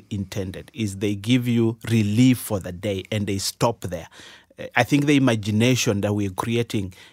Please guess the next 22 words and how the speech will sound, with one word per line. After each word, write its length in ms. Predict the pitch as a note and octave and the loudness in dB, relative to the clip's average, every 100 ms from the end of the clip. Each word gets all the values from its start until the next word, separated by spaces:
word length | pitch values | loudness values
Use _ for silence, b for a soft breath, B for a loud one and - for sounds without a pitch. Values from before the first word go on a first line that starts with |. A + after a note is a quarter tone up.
| - | 0
in 160 | A#2 | 2
communities 540 | A#2 A#2 B2 B2 A#2 G#2 | 4 4 4 4 0 -2
in 160 | G2 | 0
Africa 580 | G#2 A2+ - F#2+ - G#2 B B B B B2 | 0 -2 -6 -10 -10 -12 B B B B -4
is 520 | G#2+ G#2 G2 F#2+ - b b b - | 0 0 -4 -8 -12 b b b 0
what 220 | A#2 B2+ | 2 4
will 120 | C3 | 0
happen 420 | A2+ A#2+ - A2 | 2 0 0 -2
tomorrow 580 | G2+ G#2+ G2+ G#2 F#2+ G2 A2 | -2 -2 2 2 0 -4 -2
when 200 | A2 G#2 | 0 0
the 80 | |
person 340 | F#2+ A#2 A2+ G2+ | 0 0 0 -4
who 140 | F#2+ | -4
fed 400 | G2 - B2 A#2 | -4 2 2 2
you 120 | G#2 G2 | -2 -4
today 500 | - F2 F#2+ E2+ - b - | -4 -6 -8 -8 -14 b 0
is 180 | A#2 A2 | 0 4
not 180 | G#2+ | 2
available 560 | G#2+ F#2 G2 G2 F2+ F#2+ | 0 -4 -4 -4 -4 -6
to 140 | F#2 | -6
feed 340 | F#2+ - E3+ | -8 -6 -6
you. 100 | A2+ | -8